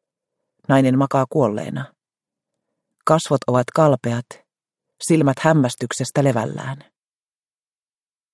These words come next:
Heti eteisessä Raakelille tulee omituinen tunne, aivan kuin asunnossa olisi joku. Hento kielon tuoksu leijuu ilmassa ja jostakin kuuluu viulun soittoa.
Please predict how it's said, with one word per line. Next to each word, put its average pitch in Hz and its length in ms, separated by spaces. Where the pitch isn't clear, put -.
Heti 214 200
eteisessä 135 520
Raakelille 127 500
tulee 139 240
omituinen 135 540
tunne, 123 460
aivan 147 300
kuin 143 180
asunnossa 131 560
olisi 127 320
joku. - 300
Hento 151 260
kielon 123 360
tuoksu 131 340
leijuu 123 320
ilmassa 135 460
ja 131 60
jostakin 131 480
kuuluu 131 300
viulun 131 320
soittoa. 120 540